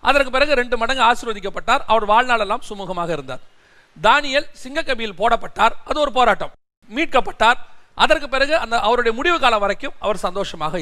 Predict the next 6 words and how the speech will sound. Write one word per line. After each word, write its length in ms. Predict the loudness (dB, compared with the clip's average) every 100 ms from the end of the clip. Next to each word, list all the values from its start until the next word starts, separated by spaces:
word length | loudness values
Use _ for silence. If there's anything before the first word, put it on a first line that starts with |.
| -8
இருந்தார். 280 | -8 -10 -10 -16 -20 -4
ஷாத்ராக், 480 | 2 4 4 0 0
மேஷாக், 320 | -4 -2 2 2
ஆபேத்நேகோ 460 | 2 -2 -2 -2 -4 -2
நெருப்புல 300 | -2 0 0
போடப்பட்டார்கள், 640 | 2 0 0 -2 0 0